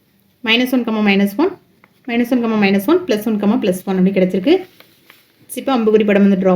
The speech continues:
பண்ணுவோம். சிக்கு வந்து ரியல் நம்பர்ஸ், அதனால நம்ம எடுத்துக்கக்கூடிய மைனஸ் ஒன், ஜீரோ, பிளஸ் ஒன்னை நோட் பண்ணிட்டு, மைனஸ் ஒன், பிளஸ் ஒன் நோட் பண்ணுவோம். அதுக்கு இடையில ஜீரோ இருக்கும். So, அதுக்கு பிறகு கண்டினியூஸ் போட்டுறணும். பிலையும் அதே மாதிரி தான். சரியா? So, இப்ப மார்க் பண்ணுவோம். மைனஸ்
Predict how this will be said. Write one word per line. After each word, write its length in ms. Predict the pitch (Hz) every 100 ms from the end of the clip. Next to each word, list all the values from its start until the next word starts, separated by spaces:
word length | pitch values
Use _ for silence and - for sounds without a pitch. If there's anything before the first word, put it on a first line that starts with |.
| 180
பண்ணுவோம். 320 | 190 220 381 415 _ _ _
சிக்கு 300 | 233 226 226 220
வந்து 140 | 220 208
ரியல் 220 | 208 208
நம்பர்ஸ், 280 | 190 254 285 214
அதனால 240 | 202 226 381 - _ -
நம்ம 140 | 226 208
எடுத்துக்கக்கூடிய 460 | 202 226 208 247 392 349 - 208
மைனஸ் 280 | 202 214 208 285
ஒன், 80 | 311 208
ஜீரோ, 200 | 202 262
பிளஸ் 220 | 190 185 214
ஒன்னை 120 | 214 190
நோட் 120 | 185
பண்ணிட்டு, 280 | 196 190 311 381 - _ _ _ 220
மைனஸ் 240 | 233 254
ஒன், 100 | 277 269
பிளஸ் 200 | 208 220
ஒன் 140 | 233 202
நோட் 140 | 185
பண்ணுவோம். 180 | 196 262
அதுக்கு 160 | 220 190
இடையில 140 | 214 196
ஜீரோ 160 | 202 202 180
இருக்கும். 260 | 180 349 370 _ _ _ _ _ _
So, 40 | 240
அதுக்கு 180 | 208 202
பிறகு 160 | 285 285
கண்டினியூஸ் 420 | 208 208 196 196 190
போட்டுறணும். 420 | 185 185 302 415 392 240
பிலையும் 340 | 262 262 285 226
அதே 140 | 202 220 214
மாதிரி 160 | 185 190
தான். 80 | - _ _ -
சரியா? 200 | 285 392 - - _ _ _ _ _ _ _ _ _ -
So, 60 | 254
இப்ப 100 | 247 220
மார்க் 200 | 214 220
பண்ணுவோம். 220 | 240 220
மைனஸ் 300 | 220 277 269